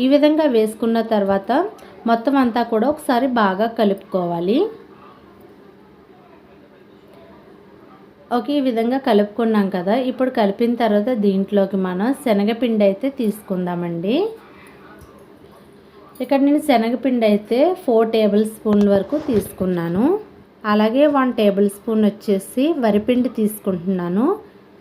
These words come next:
ఈ విధంగా తీసుకున్న తర్వాత ఇది మొత్తం ఒకసారి కలుపుకోవాలంటే వాటర్ వేయకుండా కలుపుతున్నాను నేను, ఎందుకంటే మనకు ఆకుకూరలో మాయిశ్చర్ అనేది ఉంటుంది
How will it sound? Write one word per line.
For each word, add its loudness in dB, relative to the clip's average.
ఈ 2
విధంగా 0
తీసుకున్న 0
తర్వాత 0
ఇది 0
మొత్తం -4
ఒకసారి -2
కలుపుకోవాలంటే 2
వాటర్ 0
వేయకుండా 0
కలుపుతున్నాను -2
నేను, 0
ఎందుకంటే -4
మనకు -6
ఆకుకూరలో 2
మాయిశ్చర్ -2
అనేది 0
ఉంటుంది 0